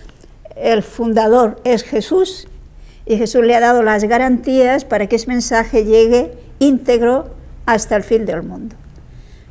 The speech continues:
Su presencia, la presencia del Espíritu Santo, que recordará lo que Jesús enseñó y que le, nos llevará al conocimiento de la verdad completa.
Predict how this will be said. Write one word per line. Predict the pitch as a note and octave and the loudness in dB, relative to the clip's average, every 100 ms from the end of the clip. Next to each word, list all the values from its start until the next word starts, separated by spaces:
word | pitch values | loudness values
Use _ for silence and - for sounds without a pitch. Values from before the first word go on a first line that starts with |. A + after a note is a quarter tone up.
| - - G3+ G3 | -20 -12 -8 -6
Su | - G3+ | -2 -2
presencia, | F#3+ F#3+ C4 C4+ E4 F4+ F#4 - - - - - - | -2 -2 2 2 2 0 0 -4 -20 -20 -20 -20 -8
la | G3+ A3 | -4 -2
presencia | G3+ G3+ A3+ G#3+ G3+ | -2 0 0 0 -2
del | F3 | -2
Espíritu | F#3+ F#3+ A#3 A#3 B3 | -4 -4 -6 -4 -4
Santo, | D4+ B3+ B3+ B3+ D#4+ F4+ - - - - | 0 0 0 2 0 0 -14 -20 -10 0
que | A3+ | 2
recordará | A3 A3 A3 G#3+ G#3 G3+ A3 A3 G#3+ - - - - | 2 0 0 0 2 0 0 0 -4 -18 -20 -20 -6
lo | G#3 G#3+ | 0 0
que | G#3+ | 0
Jesús | F#3+ G3+ A#3+ A3 | -4 -4 -2 -2
enseñó | A3+ G#3+ C4 C4 C#4 C#4 D#4 - | -2 0 2 4 4 2 0 -2
y | C4+ | -4
que | A#3+ | 0
le, | A3 G#3+ | 2 2
nos | G#3+ G#3+ G#3+ | 0 -2 0
llevará | G3+ A3+ B3 | 2 2 2
al | A3+ A3 - | 0 -2 -2
conocimiento | E3+ G3+ A#3+ A3+ A#3 B3 | -2 -2 -4 -4 -2 0
de | A#3 | 0
la | G3+ | 0
verdad | F3+ G#3 G#3 | -2 -2 -2
completa. | G#3 G#3 G3+ F3 - | -4 -2 -4 -4 -8